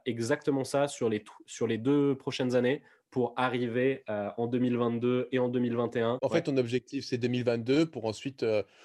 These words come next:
Speaker 2: compter sur les Pistons dans les, dans les cinq prochaines années, le temps de, de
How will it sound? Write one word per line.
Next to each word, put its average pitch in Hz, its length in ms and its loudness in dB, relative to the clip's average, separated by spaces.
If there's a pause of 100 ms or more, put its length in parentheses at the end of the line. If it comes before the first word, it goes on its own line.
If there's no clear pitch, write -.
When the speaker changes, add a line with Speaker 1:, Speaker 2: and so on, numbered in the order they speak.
(160)
Speaker 2:
compter 123 260 0
sur 120 180 -4
les 113 100 -2
Pistons 120 440 -2
dans 113 100 -2
les, 110 220 0
dans 110 120 -4
les 107 100 0
cinq 117 240 -4
prochaines 117 340 -2
années, 135 260 2
le 110 120 -4
temps 117 160 -4
de, 107 260 -2
de 117 220 -4